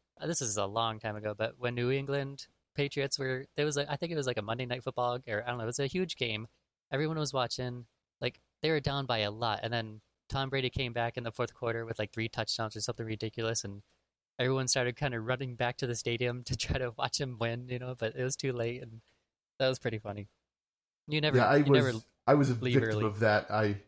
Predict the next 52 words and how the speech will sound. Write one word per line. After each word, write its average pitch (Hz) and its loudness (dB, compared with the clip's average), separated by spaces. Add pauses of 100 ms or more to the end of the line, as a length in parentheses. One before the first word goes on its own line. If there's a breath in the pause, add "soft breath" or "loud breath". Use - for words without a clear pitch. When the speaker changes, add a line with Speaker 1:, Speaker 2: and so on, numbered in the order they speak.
(140)
Speaker 2:
I 120 2
Speaker 1:
Yeah. 120 2
Speaker 2:
left 123 4
the 117 0
Fiesta 120 0
Bowl 113 2
early 107 2
between, 107 -4
uh, 92 -2 (800)
Oklahoma 131 2
and 117 2
Boise 113 2
State, 110 0
and 107 2
it - -4
turned 127 0
into 110 -4
just - -6
an - -10
absolute 117 -2 (640)
huge 156 2
game, 139 4
and 113 -2
Boise 120 2
State 123 0
came 123 0
back 110 2
and 107 -4
win 117 0
it, - -8
won 127 2
it, 113 2
and 110 -6
people 131 0
were 131 2
like, 196 -2
"Oh, 233 0
you 220 4
were 240 4
at 240 2
the 233 -2
game?" 262 2
And 233 2
I 202 6
was 156 2
like, 151 0
"Yeah, 160 4
I, 151 4
Speaker 1:
<laughs> 147 0
Speaker 2:
I 139 -4
left 139 0
early." 131 6